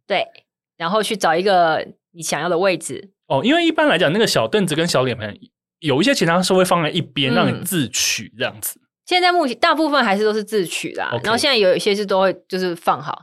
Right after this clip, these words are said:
Speaker 1: set 好，你就是直接坐上去就好。
Speaker 2: 对。嗯，好，
Speaker 1: 然后就，
Speaker 2: 自取，然后就，
Speaker 1: 对，自取。
Speaker 2: 就去找个位置坐下来，
Speaker 1: 嗯，然后就开始洗。
Speaker 2: 开始洗。
Speaker 1: 你爱怎么洗就怎么洗，但是记得洗干净，就是泡沫都要冲掉。
Speaker 2: <laughs> 啊，对，对，对，对，对。
Speaker 1: 泡沫冲掉之后，你才可以进浴池。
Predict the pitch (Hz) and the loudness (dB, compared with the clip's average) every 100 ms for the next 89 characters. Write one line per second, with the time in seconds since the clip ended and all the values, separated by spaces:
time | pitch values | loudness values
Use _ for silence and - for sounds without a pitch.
0 | - - 180 160 - 143 175 170 151 147 | -12 -4 -4 -2 -8 -6 -4 -6 -4 -4
1 | 151 151 143 143 135 - - 151 120 - | -2 -4 -6 -8 -10 -12 -8 -6 -6 -14
2 | _ _ _ - 113 202 208 214 226 147 | _ _ _ -12 -8 -4 0 2 2 0
3 | 110 170 143 135 113 - 151 143 123 113 | -2 0 0 0 -2 0 -2 -2 -2 -6
4 | 104 139 117 - 156 160 123 311 214 175 | -2 -2 -2 -4 -2 0 0 -2 -4 -2
5 | 190 190 226 208 202 - 214 233 233 _ | 0 2 2 2 0 0 0 -2 -6 _
6 | _ _ _ _ _ _ _ 220 254 302 | _ _ _ _ _ _ _ -4 0 2
7 | 220 220 214 233 233 202 196 180 170 247 | 2 0 0 0 0 0 0 -2 -2 0
8 | 247 240 277 196 175 170 - 147 165 170 | 0 -2 -2 2 2 2 -2 -2 -2 -2
9 | 190 - - _ - - 277 - 370 339 | -2 -2 -8 _ -10 -2 0 2 4 6
10 | 302 302 269 262 269 - 247 220 226 226 | 6 4 6 6 6 4 2 2 2 2
11 | 180 - 156 180 170 170 156 143 123 135 | 2 0 -4 -2 0 0 0 -2 -2 -4
12 | 113 104 101 - 381 370 370 330 - 285 | -4 -8 -12 0 4 4 6 4 2 0
13 | 285 294 294 254 220 226 226 254 214 165 | 0 0 2 4 2 0 0 2 0 -2
14 | 190 170 196 165 180 170 160 143 - - | -2 -2 -2 -2 -4 -2 -4 -4 -6 -8